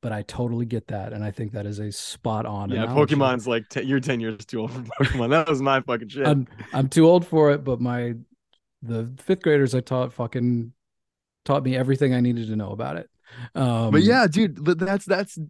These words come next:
Speaker 2: to me, like, that's what Cadillac Ranch is to Darlington County. Darlington County is a very good song. Cadillac Ranch
Speaker 1: Yeah.
Speaker 2: is fun.
Speaker 1: Yeah, totally. It is, like, it is the, he is perfe-, I would, you know, not even perfected, but, like,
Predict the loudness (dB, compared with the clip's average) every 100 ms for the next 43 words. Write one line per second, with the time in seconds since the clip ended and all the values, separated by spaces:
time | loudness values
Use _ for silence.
0 | -14 -4 0 2 2 -2 -2 0 -2 -2
1 | -2 0 0 -2 -6 -6 -8 -8 -2 -2
2 | 0 -4 0 4 4 4 2 2 2 -2
3 | -4 -2 0 -2 -4 -6 -2 -2 -4 _
4 | 0 2 2 2 2 -2 -2 -4 -4 _
5 | _ _ _ 4 6 4 0 0 4 4
6 | 2 -2 -2 -2 -4 -4 -4 -2 -2 -4
7 | -4 -4 -8 _ _ _ _ _ _ _
8 | _ _ _ _ _ -10 -2 0 -2 -8
9 | _ _ _ _ _ _ _ _ _ _
10 | _ _ -8 -8 -8 -8 -4 2 4 6
11 | 6 6 6 4 2 0 -6 _ -2 -2
12 | -4 -6 -4 -6 -6 -6 -6 -6 -8